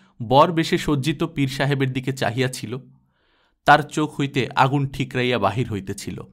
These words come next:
এইবার তার চেতনা ফিরিয়া আসিল। সে এক লাফে বরাসনে উপবিষ্ট পীর সাহেবের সম্মুখে উপস্থিত হইয়া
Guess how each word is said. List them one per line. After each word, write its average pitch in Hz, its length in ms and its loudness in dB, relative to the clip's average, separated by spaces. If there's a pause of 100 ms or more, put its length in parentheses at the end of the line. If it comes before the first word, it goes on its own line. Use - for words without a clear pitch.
(960)
এইবার 233 300 4
তার 254 180 2 (100)
চেতনা 180 360 0
ফিরিয়া 123 380 -2
আসিল। - 320 -6 (960)
সে - 160 2
এক 185 320 6
লাফে 175 260 2
বরাসনে 147 520 4
উপবিষ্ট 143 520 -4
পীর 151 280 -2
সাহেবের 151 400 0
সম্মুখে 139 480 -2
উপস্থিত 139 480 -4
হইয়া 123 360 -2